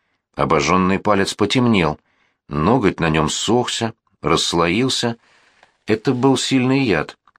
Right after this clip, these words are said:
Не то плача, не то посмеиваясь, а Чир удивлялся своей глупости. Теперь казалось невероятным,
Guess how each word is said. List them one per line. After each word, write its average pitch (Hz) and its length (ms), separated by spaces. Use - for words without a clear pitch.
Не 76 120
то 80 160
плача, 104 440
не 80 80
то 87 120
посмеиваясь, 107 720
а 208 120
Чир - 380
удивлялся 139 580
своей 151 260
глупости. 80 680
Теперь 87 380
казалось 90 460
невероятным, 104 920